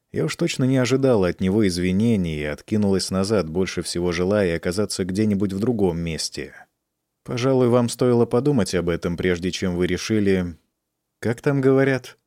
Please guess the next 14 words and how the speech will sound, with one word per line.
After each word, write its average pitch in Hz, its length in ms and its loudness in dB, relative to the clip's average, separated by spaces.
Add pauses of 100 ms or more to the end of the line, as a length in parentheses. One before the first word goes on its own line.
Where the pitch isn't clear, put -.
(500)
попользоваться 95 760 0
нами». 82 420 -4 (520)
Он 147 140 -4
поморщился 143 680 0
и 123 220 0
вылил 123 360 4
все 113 200 -2
содержимое 101 640 2
своего 90 380 2
бокала 101 440 0
с - 140 -6
вином 95 320 0
в 90 80 -4
горло. 82 480 -2